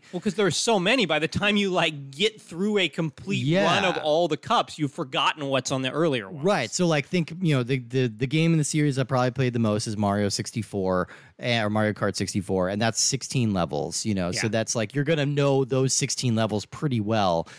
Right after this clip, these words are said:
Speaker 2: And this one's forty-one, like, out of the box, plus all the D-, different D L C ones that
Speaker 1: And
Speaker 2: you
Speaker 1: you're
Speaker 2: can
Speaker 1: going
Speaker 2: get.
Speaker 1: up on the walls and stuff. There's lots of alternative ways through the courses.
Speaker 2: Yeah, and even the ones that are being brought back from classic Mario Karts have been redesigned and readapted for the new platform. So you're not just being, like, dropped into the same old thing.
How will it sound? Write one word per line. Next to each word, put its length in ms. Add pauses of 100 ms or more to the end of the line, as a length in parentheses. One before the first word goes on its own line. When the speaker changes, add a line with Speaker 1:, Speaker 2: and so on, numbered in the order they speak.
(340)
Speaker 2:
And 120
this 160
one's 180
forty-one, 1040
like, 180
out 160
of 60
the 80
box, 540
plus 320
all 160
the 80
D-, 240
different 320
D 140
L 100
C 240
ones 240
that 60
Speaker 1:
And 60
Speaker 2:
you 40
Speaker 1:
you're 80
Speaker 2:
can 120
Speaker 1:
going 120
Speaker 2:
get. 120
Speaker 1:
up 240
on 120
the 80
walls 460
and 120
stuff. 320
There's 180
lots 280
of 80
alternative 720
ways 460
through 400
the 100
courses. 720
Speaker 2:
Yeah, 100
and 80
even 220
the 80
ones 260
that 80
are 60
being 200
brought 280
back 240
from 120
classic 440
Mario 280
Karts 300
have 80
been 140
redesigned 800
and 100
readapted 640
for 120
the 80
new 180
platform. 680
So 120
you're 100
not 160
just 160
being, 200
like, 160
dropped 320
into 160
the 80
same 260
old 180
thing. 360